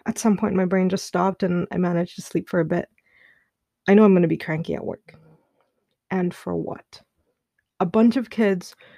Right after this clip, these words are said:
who think they were robbed of having a life last year,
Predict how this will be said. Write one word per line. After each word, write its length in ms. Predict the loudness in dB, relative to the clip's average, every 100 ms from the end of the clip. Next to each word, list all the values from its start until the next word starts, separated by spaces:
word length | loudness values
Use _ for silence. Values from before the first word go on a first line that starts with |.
| _ -12
who 120 | -8
think 320 | -4 -2 -2
they 100 | -2
were 200 | -2 -4
robbed 680 | -4 -2 0 -2 -6 -8 -20 _ _ _ -10
of 80 |
having 280 | -2 0 0
a 80 | 0
life 400 | -2 -2 -2 -2
last 360 | -2 -2 -2 0
year, 320 | 0 0